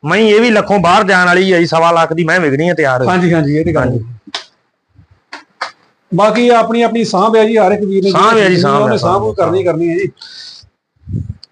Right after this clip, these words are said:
Speaker 1: ਬਾਕੀ ਆਪਾਂ ਆਨੇ ਹੁੰਨੇ ਆ, ਅਗਲੇ ਨੂੰ ਲੈਣ ਲੱਗਿਆ ਵੀ ਆਖ ਦੇਈਦਾ।
Speaker 2: ਹੂੰ।
Speaker 1: ਜੇ ਆਪਣੇ ਤੋਂ ਮੈਂ ਕੋਈ ਏਦਾਂ ਖੜਦਾ
Speaker 2: ਹੂੰ।
Speaker 1: ਤੇ ਜੇ ਕਿਸੇ ਦੇ ਘਰੇ ਜਾ ਕੇ ਚੈੱਕ ਪਾਸ ਹੋ ਜੇ ਤੇ ਆਪਾਂ ਤੋਂ ਪੰਜ ਹਜ਼ਾਰ ਵਾਧਾ ਲੈ ਕੇ ਮੈਂ ਛੱਡ ਜੀ।
Speaker 2: ਠੀਕ ਹੈ ਜੀ।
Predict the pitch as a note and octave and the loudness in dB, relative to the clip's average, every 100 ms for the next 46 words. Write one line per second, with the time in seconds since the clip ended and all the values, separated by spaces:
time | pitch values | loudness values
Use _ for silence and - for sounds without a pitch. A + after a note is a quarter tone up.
0 | - - - - - E3 G3+ A#3+ B3 A#3+ | -20 -20 -20 -10 -2 0 2 2 2 2
1 | B3 B3 B3+ C#4 C4 G#3 G3 F3+ F#3+ G#3+ | 2 2 2 2 2 2 2 2 2 2
2 | A3 G3 F3+ F#3+ F#3+ A#3+ A#3 F#3 D#3+ D#3 | 2 2 2 2 0 0 2 0 0 0
3 | D#3 B2+ - G#3 F#3+ D3+ A#2 - _ _ | 0 0 0 0 0 -2 -6 -14 _ _
4 | _ _ _ C#3 F#3 A3+ A3 A3+ A#3 B3 | _ _ _ -4 2 4 2 2 0 2
5 | G3+ A3 C4 B3+ B3 F#3 A#3+ G#3 F#3+ F3 | 2 2 2 2 0 2 0 2 0 2
6 | F#3+ C3+ - G3 F3 B2+ - E3+ E3 G3 | 0 0 -6 -4 -2 -4 -8 -6 -2 0
7 | G3+ G#3+ A3 A#3 A#3+ F#3+ F3 F3 G3+ G3+ | 0 0 2 2 2 2 2 0 0 0
8 | F#3 F3 G#3+ A3 A3+ G#3 A3+ A3+ A3 G#3 | -2 0 2 2 2 2 2 0 -2 -4
9 | G3+ G3 F#3+ A3 A3 D#3 F3 A3+ G#3+ F#3 | -2 0 0 0 2 2 2 2 2 2
10 | E3+ D3+ E3+ C#3+ G#2 G#2 _ _ _ _ | 2 0 0 0 -2 -10 _ _ _ _
11 | A3 F#3+ E3 D#3+ | -4 -2 0 -2